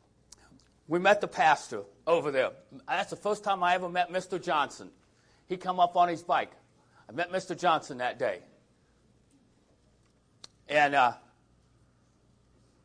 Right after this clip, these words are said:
I told Desi, I said, "Listen," I says, "when your family asks you to come to church, you can blow them off." I said, "But when, when the pastor of a church asks you to go to church, you better go, because if you don't, something bad's gonna happen to you."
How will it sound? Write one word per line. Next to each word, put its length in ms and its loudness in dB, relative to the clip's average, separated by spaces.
I 100 2
told 240 0
Desi, 320 2
I 100 2
said, 200 -4
"Listen," 380 0
I 80 0
says, 240 -8
"when 100 -10
your 140 -4
family 480 -2
asks 240 -4
you 80 -8
to 60 -10
come 200 -2
to 60 -8
church, 260 -6
you 80 -4
can 120 -8
blow 180 2
them 240 -2
off." 240 -2
I 40 -6
said, 100 -14
"But 80 -8
when, 340 -4
when 140 -4
the 80 -6
pastor 360 2
of 100 -2
a 60 -4
church 280 -2
asks 300 -2
you 80 -8
to 60 -10
go 160 4
to 80 -4
church, 340 -2
you 160 -4
better 240 2
go, 240 6
because 260 -6
if 120 -8
you 100 -6
don't, 320 0
something 260 0
bad's 300 6
gonna 260 0
happen 360 2
to 140 -2
you." 120 -8